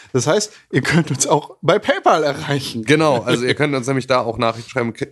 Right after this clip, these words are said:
Speaker 2: kommst du da jetzt relativ schnell an die E-Mail-Adresse?
Speaker 1: Nee.
Speaker 2: Ähm, gut, weil ich nämlich auch nicht und ich find's hier direkt nicht.
Speaker 1: Zack, bumm.
Speaker 2: Genau, siehst du, so geht das hier. Ähm, und zwar hat uns nämlich, ähm, Martin etwas in den Hut geworfen.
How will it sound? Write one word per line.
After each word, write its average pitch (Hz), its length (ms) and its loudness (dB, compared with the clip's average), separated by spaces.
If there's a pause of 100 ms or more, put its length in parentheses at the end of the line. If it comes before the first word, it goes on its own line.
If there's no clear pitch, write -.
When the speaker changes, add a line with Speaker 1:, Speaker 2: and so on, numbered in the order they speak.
(100)
Speaker 2:
kommst 139 320 -2
du 170 60 -2
da 160 100 4
jetzt 147 240 -4
relativ 147 380 -2
schnell 143 320 -2
an 135 160 -4
die 120 240 -8
E-Mail-Adresse? 156 640 -2
Speaker 1:
Nee. 107 200 0 (300)
Speaker 2:
Ähm, 120 300 0 (300)
gut, 120 340 -4
weil 107 160 2
ich 107 140 -6
nämlich 101 220 -4
auch 113 100 2
nicht 113 220 -4
und 98 220 -8
ich - 140 -16
find's 107 300 -4
hier 104 140 2
direkt 95 380 -8
nicht. 113 240 -6 (180)
Speaker 1:
Zack, 156 440 0
bumm. 147 200 6
Speaker 2:
Genau, 95 280 -2
siehst 120 260 -4
du, 208 160 2
so 113 200 2
geht 90 180 -2
das 82 160 -4
hier. - 180 -8 (280)
Ähm, 107 260 2
und 123 160 -6
zwar 139 300 -2
hat - 100 -6
uns 131 220 -4
nämlich, 123 440 -2
ähm, 104 340 -2
Martin 98 760 -2
etwas 90 460 -4
in 90 220 -2
den 85 300 0
Hut 117 220 -4
geworfen. 117 440 0